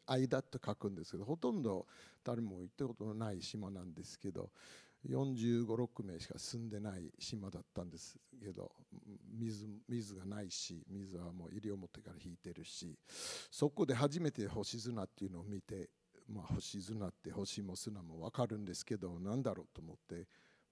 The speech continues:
まあ、インターネットず-、もう当然ない時代ですから分かんなかった。そしてもう一つ驚いたことは、ほとんど戦争は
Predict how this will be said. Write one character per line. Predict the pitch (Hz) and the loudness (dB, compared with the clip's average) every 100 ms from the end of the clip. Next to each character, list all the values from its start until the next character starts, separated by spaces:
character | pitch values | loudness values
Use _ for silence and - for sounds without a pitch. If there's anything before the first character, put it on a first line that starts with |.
| - - | -20 -10
ま | 123 95 87 | -6 -6 -6
あ、 | - | -8
イ | 110 | -6
ン | |
タ | 107 | -4
ー | |
ネ | 113 | -4
ッ | 98 | -6
ト | - - 95 - | -10 -12 -14 -16
ず-、 | - 104 - | -10 -10 -8
も | 107 95 | -10 -10
う | 87 - 98 101 | -12 -12 -12 -6
当 | - 104 | -4 -4
然 | 95 87 | -4 -6
な | 110 | -4
い | 107 85 | -4 -6
時 | 110 | -8
代 | - 98 | -6 -8
で | 98 | -8
す | - | -8
か | 95 | -10
ら | |
分 | 110 | -10
か | - 131 | -4 -2
ん | |
な | 117 | -2
か | - | -6
っ | - | -10
た。 | - _ | -16 _
そ | - - - - - - | -10 -6 -6 -8 6 8
し | 156 | 10
て | - | 12
も | 156 | 12
う | 202 | 12
一 | - | 12
つ | 202 | 12
驚 | 147 135 147 | 12 12 12
い | 139 | 12
た | 135 | 10
こ | 113 117 | 6 6
と | 113 | 6
は、 | |
ほ | 104 214 | 8 8
と | - 320 | 10 6
ん | 320 | 8
ど | 156 | 6
戦 | - 127 127 | 6 4 4
争 | 113 - 123 | 4 4 4
は | 101 | 4